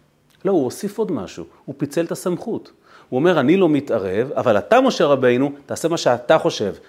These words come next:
שלח לך לדעתך." זאת אומרת, שהם לא ילכו סתם. אם הם הולכים, אתה תשלח אותם. רגע, לא הבנתי. הקדוש ברוך הוא אומר, "אני שמח שהם מביעים סוף סוף עמדה,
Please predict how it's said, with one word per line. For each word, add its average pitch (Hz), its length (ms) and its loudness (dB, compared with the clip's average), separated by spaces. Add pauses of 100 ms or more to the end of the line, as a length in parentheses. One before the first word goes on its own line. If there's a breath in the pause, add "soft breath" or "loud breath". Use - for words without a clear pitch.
(120)
שלח 196 500 0
לך 156 340 0 (420 loud breath)
לדעתך." 143 680 4 (580 soft breath)
זאת 170 180 -4
אומרת, 180 400 4 (180 loud breath)
שהם 160 240 -4
לא 202 100 4
ילכו 208 220 0
סתם. 127 500 0 (340 soft breath)
אם 226 100 4
הם 233 60 6
הולכים, 214 460 2
אתה - 320 0
תשלח 113 380 -4
אותם. 95 240 -10 (600)
רגע, 90 140 -10
לא 104 140 -2
הבנתי. 87 380 -6 (320 loud breath)
הקדוש 147 300 0
ברוך 156 220 0
הוא 147 140 0
אומר, 147 320 0
"אני 131 120 -2
שמח 131 640 -2
שהם 123 260 -4
מביעים 120 360 -2
סוף 139 200 -4
סוף 139 180 -4
עמדה, 110 420 0